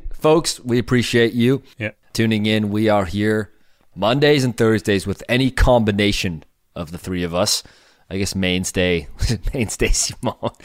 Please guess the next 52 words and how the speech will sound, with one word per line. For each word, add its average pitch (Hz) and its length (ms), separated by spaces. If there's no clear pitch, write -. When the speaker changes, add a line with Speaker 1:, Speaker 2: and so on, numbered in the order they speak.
Speaker 1:
<laughs> - 360
Speaker 2:
Yeah, 143 320
no, 131 100
I'm 135 200
always 139 380
here. 143 300
Yeah, 131 180
Speaker 1:
Check 139 160
it 135 80
Speaker 2:
yeah, 135 160
Speaker 1:
along 131 100
there. 139 120
Speaker 2:
Happy 135 100
Speaker 1:
Go 156 80
Speaker 2:
New 139 80
Speaker 1:
check 170 160
out 156 40
Speaker 2:
Year. 95 280
Yeah. 117 240
Speaker 1:
What's 110 200
that, 113 120
sorry? 165 240
Speaker 2:
Uh, 139 40
I 120 260
would 131 200
say 139 200
Happy 135 320
New 127 140
Year 131 200
to 131 160
our 113 80
listeners. 139 600
I 110 140
always, 113 420
we're 127 120
recording 123 580
this 120 180
couple 120 280
weeks 113 240
in 113 100
advance, 110 500
but 107 240
I 101 120
believe 104 440
this 107 240
will 107 80
be 98 140
released 104 500
on 104 400
New 107 120
Year's 123 340
Day. 139 300